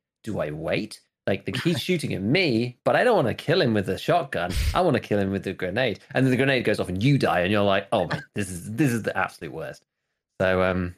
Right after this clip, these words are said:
Speaker 1: yeah, so that was, that was pretty bad. And then the following stream, just, like,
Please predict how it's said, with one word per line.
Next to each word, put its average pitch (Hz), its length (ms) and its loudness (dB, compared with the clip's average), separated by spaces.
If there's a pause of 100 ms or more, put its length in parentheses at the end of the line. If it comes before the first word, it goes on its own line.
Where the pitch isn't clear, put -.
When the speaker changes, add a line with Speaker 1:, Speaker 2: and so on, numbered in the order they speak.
Speaker 1:
yeah, 98 180 2
so 101 140 -2
that 139 80 4
was, 107 240 -2
that 135 80 2
was 160 140 -2
pretty 104 240 -2
bad. 90 400 0
And 98 120 -4
then 95 320 -2 (180)
the - 40 -2
following 123 320 2
stream, 98 400 -2
just, 101 220 0
like, 90 180 -2